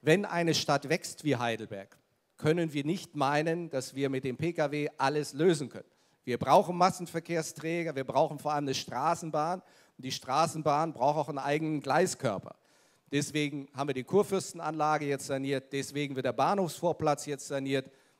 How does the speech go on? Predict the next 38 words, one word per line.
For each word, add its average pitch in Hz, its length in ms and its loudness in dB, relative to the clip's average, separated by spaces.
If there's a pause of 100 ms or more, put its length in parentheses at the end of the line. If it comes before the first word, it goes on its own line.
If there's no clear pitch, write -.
(120)
deswegen 143 320 -6
gibt's 147 260 -8
eine 135 80 -2
neue 135 220 2
Straßenbahn 143 760 0
für 139 160 -6
die 131 100 -6
Bahnstadt, 165 680 0 (680)
in 135 80 -16
der 135 160 0
jetzt 143 180 -2
auch 120 140 -2
endlich 143 400 -4
mal 131 260 -2
ein 123 160 -12
Kino 156 340 0
vor 131 240 -4
allem 135 220 -2
für 123 140 -10
die 117 100 -10
Jugend 175 300 0
entsteht 151 500 -2
oder 107 280 -12 (540)
auch 110 140 -4
mal 117 140 -6
für 113 160 -14
die 120 120 -12
Älteren, 143 500 -4
die 127 100 -6
mal 120 180 -2
Star 131 340 0
Trek 135 300 -6
in 117 80 -10
einem 110 120 -10
richtigen 147 360 -6
Kino 151 300 -2
sehen 135 320 -2
wollen. 143 280 2